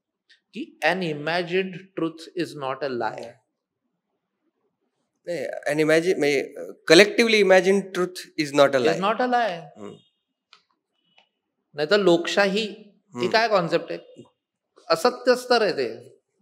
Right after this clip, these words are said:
Speaker 2: It's an imagined truth.
Speaker 1: It's an imagined truth.
Speaker 2: करेक्ट. मग आता या सगळ्यामध्ये
Speaker 1: तर
Speaker 2: संस-,
Speaker 1: हम्म.
Speaker 2: संस्कृतीच्या प्रवाहामध्ये, अ,
Speaker 1: हम्म.
Speaker 2: सश्रद्धा असण्याचा न्यूनगंड कुठून तयार झाला? म्हणजे त्याची काय मुळं आहेत? कारण हे झालेलं आपल्याला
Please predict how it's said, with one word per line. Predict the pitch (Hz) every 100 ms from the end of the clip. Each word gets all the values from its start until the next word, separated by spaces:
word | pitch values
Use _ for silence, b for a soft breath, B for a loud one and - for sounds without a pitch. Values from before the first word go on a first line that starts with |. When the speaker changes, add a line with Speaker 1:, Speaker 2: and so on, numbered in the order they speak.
| _ _ _ _ _
Speaker 2:
It's | - 165
an | 151
imagined | 156 165 185 180
truth. | 160 - - 185
Speaker 1:
It's | 185 185 233
an | 214
imagined | 208 208 247 233
truth. | 277 262 269 - - _ _
Speaker 2:
करेक्ट. | 127 127 _ - _ _ _ _ _ _ _ _ _ -
मग |
आता | 185 220
या | 185 156
सगळ्यामध्ये | - 214 214 220 214 208
Speaker 1:
तर | 247
Speaker 2:
संस-, | - 135
Speaker 1:
हम्म. | - - _ 165
Speaker 2:
संस्कृतीच्या | 160 127 127 160 175 185
प्रवाहामध्ये, | 185 135 123 131 156 147 123 110 117 151 -
अ, | -
Speaker 1:
हम्म. | 95 95 85 - b b -
Speaker 2:
सश्रद्धा | - 160 160 196 220 202
असण्याचा | 233 226 220 226
न्यूनगंड | 240 208 196 247 247 247 247
कुठून | 247 240 247 240
तयार | 160 131
झाला? | 120 107 104
म्हणजे | 113 139 - _ _
त्याची | 160 165
काय | 214 202
मुळं | 190 143
आहेत? | 117 - -
कारण | 147 160 -
हे | 139 180
झालेलं | 180 135 156 196
आपल्याला | 185 185 190